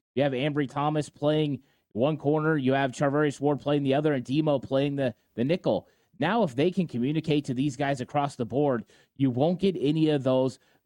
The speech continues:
bad mistakes. You won't get into those coverage breakdowns that you don't want. And you don't see those very often for the forty-niners. And part of the reason was Hufanga and Tashaun Gipson communicated at a very high level. Well, now you're gonna continue that process with Logan Ryan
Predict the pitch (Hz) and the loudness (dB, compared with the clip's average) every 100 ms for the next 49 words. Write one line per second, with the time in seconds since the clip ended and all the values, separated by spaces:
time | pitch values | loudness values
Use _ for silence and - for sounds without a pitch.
0 | _ 135 131 139 143 131 143 - - 165 | _ -2 0 0 0 -2 -6 -4 0 0
1 | 107 - 131 131 131 139 151 151 151 - | 0 -2 0 0 0 0 2 2 0 -2
2 | - 151 156 123 127 156 156 135 107 92 | -4 0 0 -2 -2 -2 0 0 -2 -6
3 | - _ _ - 127 147 151 143 151 123 | -14 _ _ -2 -2 0 0 0 0 0
4 | 156 139 - _ _ - 143 190 277 233 | 0 0 -4 _ _ -6 -2 2 2 0
5 | - 214 185 151 147 160 151 160 147 131 | 0 2 2 2 2 2 2 0 -6 -6
6 | 143 123 147 139 127 147 113 101 - 175 | -6 -2 0 0 0 -2 -2 -6 -2 -2
7 | 208 151 143 147 120 117 147 120 - _ | 0 0 0 0 -2 0 2 0 -2 _
8 | _ - 131 143 170 214 185 131 135 160 | _ -8 -2 0 0 0 -2 -2 -2 -2
9 | 143 139 135 147 135 - 139 156 - 147 | 0 -2 -4 -4 -6 -6 -4 -2 0 0
10 | 143 127 127 123 101 123 135 117 117 113 | 0 0 0 0 -2 -2 -2 -2 0 0
11 | 127 135 90 - _ _ _ 117 131 139 | 0 0 -4 -12 _ _ _ -2 0 0
12 | 180 151 135 151 127 143 123 156 180 151 | 0 0 0 -2 -4 -6 -6 -4 -2 0
13 | 135 120 135 143 139 127 135 104 113 135 | 0 -2 -4 -4 -4 -4 -4 -2 -2 0
14 | 139 123 120 120 113 | 0 0 0 0 -2